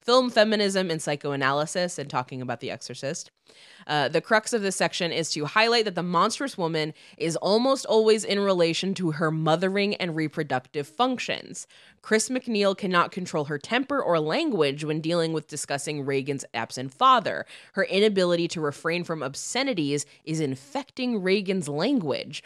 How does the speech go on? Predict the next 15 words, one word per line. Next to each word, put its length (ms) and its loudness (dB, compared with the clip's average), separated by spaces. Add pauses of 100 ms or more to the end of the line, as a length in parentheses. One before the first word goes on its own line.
(200)
or 100 0
so 240 2
we're 120 4
led 220 4
to 80 0
believe 380 0
when 100 2
the 60 2
doctor 400 0
asks 420 0
about 260 -4
her 120 -4
daughter's 400 -6
extended 480 -8
vocabulary. 800 -6